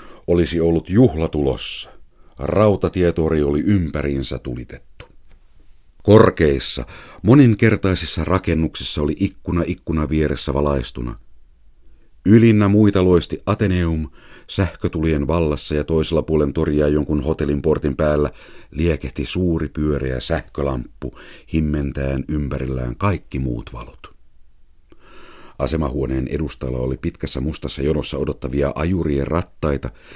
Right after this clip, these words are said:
ja suurten ravintolain komeita vaunuja, joiden edessä ja takana istui merkkipukuihin puettuja palvelijoita. Huudettiin ristiin rastiin numeroita,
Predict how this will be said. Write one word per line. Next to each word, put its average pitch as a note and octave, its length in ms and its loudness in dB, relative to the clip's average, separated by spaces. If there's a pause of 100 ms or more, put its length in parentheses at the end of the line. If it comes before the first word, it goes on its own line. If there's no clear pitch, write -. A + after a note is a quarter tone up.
(160)
ja D2 80 -4
suurten F#2 520 2
ravintolain E2+ 540 0
komeita E2 400 0
vaunuja, D2+ 520 2 (220)
joiden D2+ 400 0
edessä D2+ 400 -2
ja D2 120 0
takana C#2+ 380 -4
istui C2+ 320 -4
merkkipukuihin C#2 840 -2
puettuja C2 560 -4
palvelijoita. - 720 -10 (960)
Huudettiin F#2+ 460 6
ristiin F2 380 0
rastiin D#2 320 -2
numeroita, F2 540 4